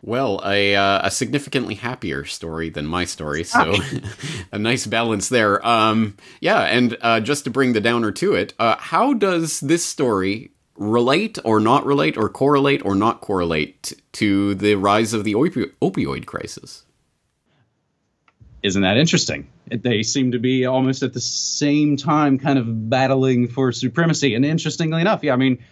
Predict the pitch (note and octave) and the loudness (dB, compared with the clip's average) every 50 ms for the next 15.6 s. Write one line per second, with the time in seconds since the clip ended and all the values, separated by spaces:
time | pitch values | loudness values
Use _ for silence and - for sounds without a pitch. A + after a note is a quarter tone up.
0 | _ _ - - G#2+ F#2+ A2 A2 A#2 B2 A#2+ A#2 A#2 G#2+ B2 A2+ A#2 A2+ G#2 G2 | _ _ -18 -16 -14 -8 -4 0 2 4 4 2 2 2 2 2 0 0 -2 -4
1 | G2+ G#2+ A2+ A#2+ A#2+ A#2 A#2+ B2 A#2 A2+ A2 A2 - - A#2+ A2+ A2+ A#2 G#2+ - | -2 0 0 2 2 2 2 2 2 2 0 0 0 -2 -2 0 0 -4 -4 -2
2 | - C#3 B2+ B2+ - G2+ G2+ A#2+ D#3+ C#3+ A#2 - - - - - _ _ - E2+ | 0 0 0 0 0 -2 0 2 2 2 2 0 -2 -6 -12 -20 _ _ -12 -10
3 | E2+ - - - G#2+ G2+ G2 F#2+ F#2+ G2+ A2+ A#2 A2 A#2 - A2 G2 G2 F#2 - | -10 -8 -4 -2 -2 0 0 0 0 2 4 2 2 2 2 2 2 2 2 0
4 | - F#2 F#2 F#2 - - F#2+ F#2 F#2 G2+ G2 - - F2+ F2 - - - F2 - | 2 2 2 2 2 0 2 2 2 2 0 0 0 0 0 0 -2 -4 -2 0
5 | A#2+ B2 F#2 - - - - _ _ - - - - F2 F#2+ F#2+ F#2 - - - | 2 2 0 -2 -6 -12 -20 _ _ -8 -6 -2 0 0 0 -2 -4 -10 -18 -20
6 | - - - - - A#2+ A#2+ B2 C#3 C#3 C#3 - D3+ D3 C#3 C3 B2+ B2 B2 A#2+ | -20 -20 -20 -10 -4 0 2 2 2 0 -2 -2 0 2 4 4 4 4 2 2
7 | A#2 - _ _ _ _ - G#2 G2+ B2 B2 B2 B2 - D3+ B2 B2+ B2+ D3 D3 | 0 -6 _ _ _ _ -8 -4 0 2 2 2 2 2 2 2 2 4 2 2
8 | C3 C3 B2+ - - G#3 G3 - - B2+ A2+ A#2+ A2+ C#3 C3+ C#3 F3+ G#3 F3+ E3+ | 2 0 0 0 0 0 0 0 2 2 2 2 2 0 0 2 2 2 4 4
9 | D#3+ C3+ - - D#3 D3 D3 - D3 C#3 C3+ C3 C3 B2+ A2+ A#2+ C3+ C3 A#2+ - | 2 2 0 0 0 0 0 0 0 0 0 0 -2 -2 -2 0 0 0 0 0
10 | F#3 F3+ E3+ D#3 D3+ D3 C#3 C#3 - C#3+ C#3+ C#3 C3+ B2+ A#2+ A#2+ A2 G#2+ - _ | 0 0 2 2 0 -2 -2 -2 0 0 2 4 4 4 4 2 0 -2 -8 _
11 | _ _ - - - - - - A#2 B2 C3+ C3 B2+ C3 C3 C3 C3+ C3 - D3 | _ _ -16 -14 -12 -12 -8 -4 -2 -2 0 0 0 0 2 2 2 2 2 0
12 | B2+ B2 - - B2 A2+ A2 A2 A2 G#2+ F#2 G#2 A2 - - G2 G2 - - - | 0 0 0 0 0 2 2 0 0 -2 -4 -4 -4 -4 -4 -6 -8 -8 -6 -2
13 | - A#2+ A2 G#2+ G#2 F#2+ - - A#2 A2+ A2+ - A#2 G#2 F#2+ F2 - - - - | 2 2 4 2 2 0 -2 -2 -2 -2 0 0 0 0 0 0 -2 -4 -2 0
14 | A2 G#2+ A2 F#2 G2+ G2+ G#2 G2+ G#2 G#2 G2 - - - A2+ A2 A2 A2 A2 G#2+ | 0 0 0 -2 0 0 2 2 2 2 0 -2 -2 0 0 0 0 0 -2 -2
15 | G2 G#2 G2+ G2 G2+ G2+ G2 F#2+ G2 G2 F#2+ - | 0 2 4 4 4 4 4 4 4 2 0 -4